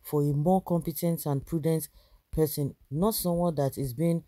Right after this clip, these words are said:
imposed on you. Congratulations to Adeleke. People's will is the beauty of democracy.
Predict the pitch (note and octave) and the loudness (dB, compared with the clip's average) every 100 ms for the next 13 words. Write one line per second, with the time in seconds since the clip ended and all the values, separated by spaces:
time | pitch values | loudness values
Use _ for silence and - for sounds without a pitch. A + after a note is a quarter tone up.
0 | _ _ C3+ C3+ D#3+ C#3+ C#3 C3+ C3+ D#3+ | _ _ -6 -2 0 2 2 0 -2 0
1 | D#3 D3 E3+ F3 E3 C#3 C3 D3 D3 C#3 | 0 0 -2 -2 -2 -2 -2 -2 -2 -6
2 | - E3+ E3 E3 E3 - _ _ - - | -4 -4 -2 -2 -2 -8 _ _ -20 -20
3 | - C3+ D#3+ D3+ C3+ - - - _ C#3 | -10 -2 2 2 -2 -10 -20 -20 _ -4
4 | C3 B2 C3 A2+ D3+ D3 D3+ D3+ C3+ A#2+ | -2 -2 -4 -2 -4 -2 -6 -4 -4 -2
5 | B2+ C#3 C#3+ C#3 - B2+ | 0 -2 -2 -4 -4 -8